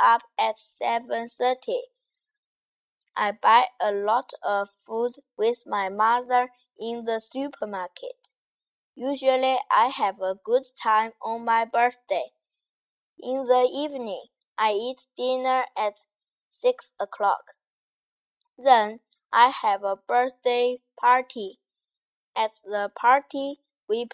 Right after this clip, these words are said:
play games and eat the birthday cake. I eat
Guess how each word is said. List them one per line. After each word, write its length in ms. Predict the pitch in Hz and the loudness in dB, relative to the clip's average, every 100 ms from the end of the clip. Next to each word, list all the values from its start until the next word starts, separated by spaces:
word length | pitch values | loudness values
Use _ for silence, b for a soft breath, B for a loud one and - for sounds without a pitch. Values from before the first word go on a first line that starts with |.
| - | -8
play 260 | 214 220 226 | -4 -2 -4
games 480 | 220 214 220 247 - - | -2 -2 -2 -8 -14 -10
and 220 | 208 202 | -10 -8
eat 380 | 196 175 220 240 - | -10 -10 -12 -14 -14
the 220 | 208 214 208 | -4 -4 0
birthday 560 | 220 233 - 240 240 | 0 -2 -2 -2 0
cake. 500 | 247 - 254 180 - _ _ _ _ _ _ _ | -2 -2 -2 -2 -8 _ _ _ _ _ _ _
I 120 | 214 | -4
eat 300 | 190 208 240 | -4 -4 -8